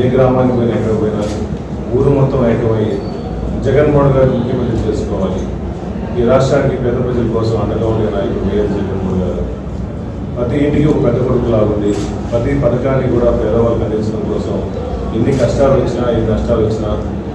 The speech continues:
పేదవాళ్ళకు సహాయం చేయడం తప్ప ఇంక వేరే ఆలోచన లేదు. కాబట్టి కరోనా లాంటి విపత్తుల్లో కూడా పేదవాళ్ళకు సహాయం చేసిన ఒకే ఒక ముఖ్యమంత్రి రాష్ట్రంలో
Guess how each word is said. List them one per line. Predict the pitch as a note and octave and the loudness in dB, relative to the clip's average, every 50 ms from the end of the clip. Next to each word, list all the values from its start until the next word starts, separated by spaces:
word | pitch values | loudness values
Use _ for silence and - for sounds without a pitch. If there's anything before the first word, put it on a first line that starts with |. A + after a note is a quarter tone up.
| - | -2
పేదవాళ్ళకు | A2+ A#2+ B2 B2+ B2 B2 B2 A#2 A2+ | 0 0 2 2 2 2 2 2 2
సహాయం | A2 A2+ A2+ - - A2+ A#2 A#2 | 0 0 2 2 2 2 2 2
చేయడం | A2+ A2+ A2 - - - - - | 2 2 2 0 0 0 -2 -2
తప్ప | - - - | -2 -4 -4
ఇంక | - F3 - - F#2+ F#2+ | -4 -4 -2 -2 -2 -2
వేరే | - A2 G#2+ G2+ - | 0 0 2 2 0
ఆలోచన | - G#2+ G#2 - - - - | 0 0 -2 -2 -4 -4 -4
లేదు. | F#3+ F#2+ F#2+ F#2+ | -2 -2 -2 -2
కాబట్టి | F#2+ F2+ F#2 F#2+ - F#2 F#2 F#2 - - - - - - - - - - | -2 -2 -2 -4 -4 -4 -4 -4 -6 -6 -6 -6 -6 -8 -8 -8 -2 0
కరోనా | A#2+ A#2+ A#2+ C3+ C3+ C3+ C3+ | 2 2 4 4 4 4 4
లాంటి | B2 A#2+ A#2+ A2+ A2+ | 4 4 2 2 2
విపత్తుల్లో | A2+ A2 - - - A2+ A2+ A2 | 2 0 0 -2 -2 -2 0 0
కూడా | G#2+ G#2+ G#2+ G#2 G#2 - - - - - - | 0 0 0 0 -2 -2 -2 -6 -6 -6 -4
పేదవాళ్ళకు | A2 A2+ A2+ A#2 A#2+ A#2 A#2 A2+ G#2+ G#2 | -2 0 2 2 2 4 2 2 0 0
సహాయం | G#2+ G#2 G2+ G#2 G#2 G2+ G2 | -2 -2 -2 -2 -2 -2 -2
చేసిన | G2+ G2 G2 G2 G2 G2+ G2+ G2+ - - - - - - - G#2+ | -2 -2 -2 -2 -2 -4 -4 -4 -4 -6 -6 -6 -6 -6 -4 -4
ఒకే | G#2 A#2+ D3 D3+ | -2 0 2 4
ఒక | D3+ C#3+ C#3+ - A#2 | 4 6 4 4 4
ముఖ్యమంత్రి | A#2 A2+ A2 A2 A2 A2 A2 G#2 G2+ G#2 G2+ G2+ G2 | 2 2 0 0 0 0 0 -2 -2 -2 0 0 0
రాష్ట్రంలో | G2 C#3 G3 - - - - F#2 | 0 0 -2 -2 -4 -4 -4 -4